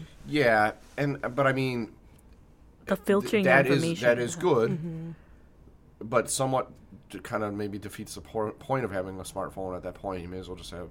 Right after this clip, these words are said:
Speaker 1: whatever. But the point,
Speaker 3: Mm-hmm.
Speaker 1: she was saying they're gonna get bullied because they can't participate
Speaker 2: Uh-huh.
Speaker 1: in the social media, the
Speaker 3: Mm-hmm.
Speaker 1: Facebook, the Instagram,
Speaker 3: Yeah.
Speaker 1: which, you know, has bullying and blah, blah, blah. It's like,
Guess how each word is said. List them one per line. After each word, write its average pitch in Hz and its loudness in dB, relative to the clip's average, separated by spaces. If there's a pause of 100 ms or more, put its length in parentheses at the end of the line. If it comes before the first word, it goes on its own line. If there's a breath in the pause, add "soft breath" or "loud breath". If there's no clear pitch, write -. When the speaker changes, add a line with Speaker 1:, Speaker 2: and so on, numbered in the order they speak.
Speaker 1:
whatever. 92 -6
But - -10
the 95 -14
point, 135 -4 (400 loud breath)
Speaker 3:
Mm-hmm. 180 -10
Speaker 1:
she 170 -2
was 139 2
saying 123 -4
they're 117 0
gonna 110 0
get 104 -2
bullied 113 0
because 107 -6
they 110 -2
can't 110 -6
participate 98 -6
Speaker 2:
Uh-huh. 165 -6
Speaker 1:
in 110 -2
the 107 -2
social 107 -4
media, 110 -4
the 87 -8
Speaker 3:
Mm-hmm. 190 -8
Speaker 1:
Facebook, 101 -4
the 104 -6
Instagram, 95 -4
Speaker 3:
Yeah. - -20 (440 loud breath)
Speaker 1:
which, 104 -4
you 101 0
know, 98 0
has 98 -2
bullying 98 -4
and 95 -6
blah, 95 2
blah, 95 0
blah. 95 2
It's 92 -8
like, 95 -4